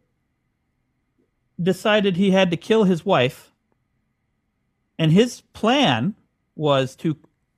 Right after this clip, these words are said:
uh, hire a lookalike of his wife and convince Jimmy Stewart that the lookalike was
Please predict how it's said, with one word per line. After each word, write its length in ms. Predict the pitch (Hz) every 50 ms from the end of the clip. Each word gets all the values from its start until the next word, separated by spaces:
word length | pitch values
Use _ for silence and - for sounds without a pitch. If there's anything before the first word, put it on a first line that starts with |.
| _ _ _ -
uh, 720 | 151 147 135 127 123 123 123 123 117 113 113 110 107 104 - _
hire 360 | - - - 180 208 233 240 220
a 80 | 185
lookalike 640 | 180 202 262 294 - - 233 175 151 131 120 113 -
of 120 | 120 107
his 180 | 107 104 101 104
wife 320 | 104 104 104 104 107 107
and 220 | - - 131 127 120
convince 680 | - 151 147 147 143 156 196 247 277 285 - - - - _ _ _ _ _ _
Jimmy 280 | - 240 247 269 285
Stewart 560 | 247 - - - 196 175 165 160 156 156 - - _ _ _ _
that 200 | - 151 135 127
the 100 | - 147 135
lookalike 920 | 170 214 202 208 - 208 196 180 - - _ - - 175 160 160 156 147 -
was 640 | 151 151 143 139 127 123 113 - - - - -